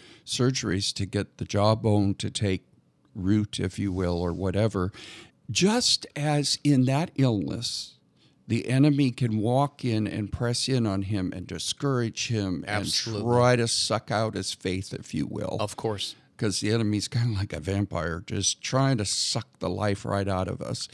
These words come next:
Speaker 2: Exactly.
Speaker 1: And discourage us and lie to us and point out, "You have no future. Why are you doing this?" You know, blah, blah, blah. The same thing happens with mental illness.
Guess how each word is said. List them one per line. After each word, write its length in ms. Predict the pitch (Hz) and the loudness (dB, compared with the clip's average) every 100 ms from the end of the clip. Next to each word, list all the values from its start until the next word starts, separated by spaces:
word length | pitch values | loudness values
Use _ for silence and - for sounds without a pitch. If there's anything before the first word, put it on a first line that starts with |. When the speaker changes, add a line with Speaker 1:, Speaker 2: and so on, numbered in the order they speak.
| 110 | -12
Speaker 2:
Exactly. 400 | 101 - 95 - | -10 -10 -6 0
Speaker 1:
And 140 | 107 | 0
discourage 580 | 98 - 131 131 120 - | 0 -2 2 2 2 0
us 200 | 107 - | -4 -4
and 160 | 76 82 | -6 -4
lie 280 | 120 123 120 | 0 0 -2
to 200 | 120 113 | 0 2
us 320 | 113 - - | 2 0 -4
and 220 | 95 85 | -4 -6
point 280 | - 110 107 | -2 0 2
out, 220 | 101 - | 0 -4
"You 120 | 92 | -6
have 180 | 90 85 | -8 -6
no 100 | 82 | -8
future. 640 | - - 131 127 - 113 104 | -8 -2 -2 -2 -2 -2 -2
Why 200 | 107 101 | -2 -2
are 100 | 98 | -2
you 140 | 104 | -6
doing 480 | 107 123 127 117 107 | -4 0 2 2 2
this?" 320 | 110 104 - | 2 0 -2
You 80 | 107 | 0
know, 160 | 98 | 0
blah, 200 | 90 95 | 0 -4
blah, 140 | 92 - | -6 -8
blah. 280 | - 135 110 - - _ _ - | -2 -2 -2 -8 -20 _ _ -4
The 80 | |
same 260 | 160 - 226 | 0 2 0
thing 280 | - 185 123 | 0 2 4
happens 500 | 117 110 104 101 98 | 4 2 2 -2 -2
with 180 | 110 - | -2 0
mental 380 | 95 85 - - | 0 0 -4 -2
illness. 500 | 151 180 151 - | 0 2 0 -2